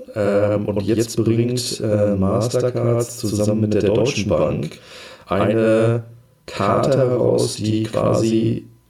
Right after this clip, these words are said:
ohne Girocard um die Ecke kommt, also ohne das lokale Girocard-Scheme. Ähm, es gibt natürlich auch schon das eine oder andere Gerücht, ob man dann die E C-Karte dann plötzlich auf dieser Karte wiederfindet, weil auf der Girocard findet man es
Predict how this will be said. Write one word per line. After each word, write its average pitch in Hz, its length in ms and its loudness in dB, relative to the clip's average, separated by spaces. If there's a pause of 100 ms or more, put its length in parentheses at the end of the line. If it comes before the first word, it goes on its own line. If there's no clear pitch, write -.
(120)
ohne 156 340 2
Girocard 92 720 0
um 90 60 -4
die - 100 -2
Ecke - 180 -4
kommt, - 360 -2
also - 260 0
ohne 117 140 0
das - 260 0
lokale 50 560 0
Girocard-Scheme. - 1000 -2 (520)
Ähm, 113 460 2 (1400)
es - 120 -14
gibt - 100 -16
natürlich 127 340 -2
auch 120 120 0
schon 117 180 -2
das 117 180 -2
eine 110 160 0
oder 117 140 2
andere 117 300 2
Gerücht, 127 460 0
ob - 80 -6
man 113 100 0
dann 107 260 2
die 104 280 -4
E 110 40 -2
C-Karte 120 680 0
dann 110 140 -2
plötzlich 113 420 -4
auf - 80 -8
dieser 170 340 2
Karte 90 380 0
wiederfindet, - 560 -2
weil 104 260 2
auf - 60 -2
der - 120 -4
Girocard 110 560 0
findet 110 140 -4
man 104 120 0
es 104 100 -2